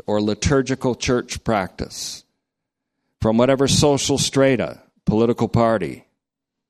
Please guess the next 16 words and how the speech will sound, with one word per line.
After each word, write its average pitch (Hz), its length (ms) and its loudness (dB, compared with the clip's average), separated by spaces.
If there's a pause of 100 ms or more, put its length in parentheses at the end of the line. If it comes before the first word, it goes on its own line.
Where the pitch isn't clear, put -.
(680)
to 101 120 -2
receive 127 560 2
one 117 180 4
another 110 420 0
as 92 260 -2
Christ - 720 -2
received 104 640 -2
you 98 420 0 (720)
to 113 100 0
the 98 120 -2
glory 92 480 -2
of 76 120 -10
God. 76 440 -8 (2500)
Today, 107 680 -2 (1160)
this 113 180 -2
applies 95 880 -4